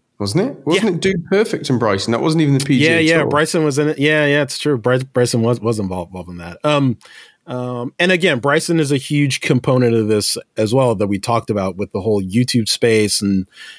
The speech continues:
Speaker 2: and just sort of this, like, cultural element to golf is something that,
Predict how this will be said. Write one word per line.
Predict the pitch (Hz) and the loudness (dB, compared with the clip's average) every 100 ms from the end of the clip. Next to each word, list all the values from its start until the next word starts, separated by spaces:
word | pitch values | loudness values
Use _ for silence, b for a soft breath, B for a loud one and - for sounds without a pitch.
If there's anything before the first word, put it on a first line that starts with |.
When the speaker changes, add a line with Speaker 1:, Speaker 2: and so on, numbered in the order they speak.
| B - | B -2
Speaker 2:
and | 131 131 | 0 2
just | 131 151 | 0 2
sort | 156 | 2
of | 147 135 - | 2 0 0
this, | 208 - | 0 2
like, | 311 233 | 0 -2
cultural | - 180 190 185 180 147 | 0 -2 0 0 2 2
element | 131 143 147 147 147 - | 2 2 4 2 0 -2
to | 139 | -2
golf | 113 113 151 - | 0 2 0 -2
is | 143 - | -4 0
something | 143 135 135 120 | -2 0 2 2
that, | 117 113 | 2 0